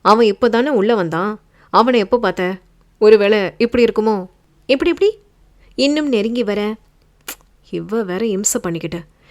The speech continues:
என மனதில் நினைத்தவன் அவளிடம், "ம்,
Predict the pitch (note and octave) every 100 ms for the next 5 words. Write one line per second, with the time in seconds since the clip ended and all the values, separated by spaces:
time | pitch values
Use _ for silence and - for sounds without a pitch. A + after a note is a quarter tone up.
0 | - C4+ D4 C#4+ A#3+ A#3+ C4+ C4+ G3 G#3
1 | G#3+ G#3 A#3+ G#3 F#3 F#3+ G3+ G#3+ _ _
2 | _ _ _ _ - E3+ F3 F3 E3+